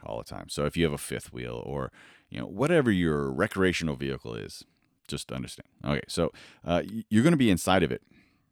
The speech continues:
Uh, a, a, a good deal, uh, you know, a, a good deal of the day. Uh, you know, you go out for walks and all that good stuff,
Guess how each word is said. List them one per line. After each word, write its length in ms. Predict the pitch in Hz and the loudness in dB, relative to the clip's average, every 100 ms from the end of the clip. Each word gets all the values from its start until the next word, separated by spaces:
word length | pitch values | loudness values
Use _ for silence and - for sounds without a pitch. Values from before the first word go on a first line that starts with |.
| _ _ _ _ _ _ - 73 | _ _ _ _ _ _ -14 -8
Uh, 300 | 73 67 62 50 - - - - - | -6 -6 -10 -14 -18 -20 -20 -20 -10
a, 180 | 73 76 - 50 50 50 50 50 50 50 - 52 50 64 - | -8 -8 -12 -20 -18 -18 -20 -20 -20 -20 -20 -18 -16 -14 -6
a, 280 | 85 87 80 | -2 -2 -2
a 40 | |
good 300 | 90 90 101 | 0 2 2
deal, 280 | 80 90 80 | 2 0 2
uh, 140 | 76 76 | 0 -2
you 120 | 73 | -2
know, 200 | 73 64 73 80 - | -4 -6 -8 -8 -10
a, 60 | |
a 40 | 80 | -6
good 220 | 78 82 | -4 -2
deal 140 | 87 | 0
of 60 | 82 | 0
the 60 | 78 | 0
day. 240 | 110 104 | -2 -2
Uh, 100 | 65 | -2
you 240 | 64 92 | -2 0
know, 120 | 117 90 | 2 2
you 280 | 101 82 | -2 -6
go 180 | 95 87 | -2 0
out 60 | 71 | 0
for 120 | 76 | -2
walks 480 | 67 64 67 - - | -2 0 -2 -4 -8
and 280 | 69 67 - - - _ _ | -6 -8 -12 -20 -20 _ _
all 120 | 87 | 0
that 200 | 87 151 | 2 2
good 120 | 85 | 0
stuff, 300 | - 67 76 | -2 -4 -6